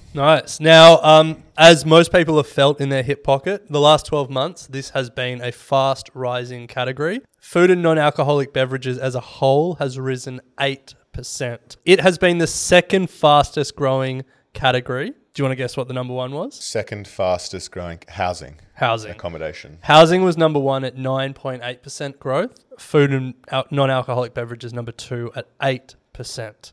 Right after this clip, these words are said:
Speaker 1: Now, if we look at some of those subcategories that you just outlined, uh, there have been some big rises. The biggest, dairy and related products, fourteen point nine percent growth over the past twelve months.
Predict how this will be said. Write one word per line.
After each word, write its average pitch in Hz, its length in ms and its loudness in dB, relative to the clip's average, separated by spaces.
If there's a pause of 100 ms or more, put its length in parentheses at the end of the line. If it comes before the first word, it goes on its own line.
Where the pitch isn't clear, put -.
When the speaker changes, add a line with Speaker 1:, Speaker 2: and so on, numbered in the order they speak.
Speaker 1:
Now, 160 180 8
if 156 100 0
we 165 80 6
look 165 260 4
at - 80 -2
some 190 200 2
of 196 60 -2
those 185 180 0
subcategories 143 760 0
that 131 100 -8
you 131 80 -12
just 135 220 -8
outlined, 131 800 -4
uh, 127 320 -2
there 135 240 0
have 131 220 -4
been 131 260 -4
some 131 360 -6
big 135 460 -8 (140)
rises. 120 600 -6
The 135 120 -6
biggest, 156 540 -2 (460)
dairy 165 440 2
and 151 140 -6
related 139 380 -2
products, 156 540 -8 (200)
fourteen 151 640 -6
point 135 240 -10
nine 127 260 -12
percent 113 420 -20
growth 107 380 -16
over 123 160 -14
the 117 80 -16
past 113 260 -16
twelve 117 280 -16
months. 120 340 -18